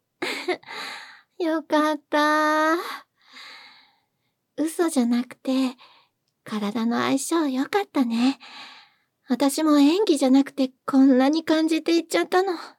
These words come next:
初めて。すっ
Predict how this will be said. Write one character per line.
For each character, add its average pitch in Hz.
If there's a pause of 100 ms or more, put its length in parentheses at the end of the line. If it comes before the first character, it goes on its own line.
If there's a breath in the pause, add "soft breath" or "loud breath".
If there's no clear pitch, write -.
(160)
初 311
め 392
て。 349 (1300 loud breath)
す -
っ 302